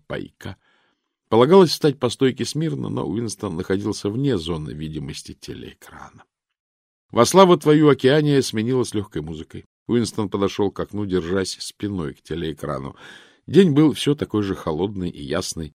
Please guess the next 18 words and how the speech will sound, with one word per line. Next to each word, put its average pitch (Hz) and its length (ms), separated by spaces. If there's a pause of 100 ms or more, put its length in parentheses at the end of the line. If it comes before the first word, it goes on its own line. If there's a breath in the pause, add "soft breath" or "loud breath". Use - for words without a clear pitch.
(100)
Где-то 160 400
вдалеке 113 580
с 98 100
глухим, 120 640
раскатистым 107 800
грохотом 104 520
взорвалась 85 560
ракета. - 580 (200)
На 104 140
Лондон 143 440
их 110 260
сбрасывали 92 720
от 90 260
двадцати 92 720
до 98 220
тридцати 98 640
в 76 80
неделю. 76 500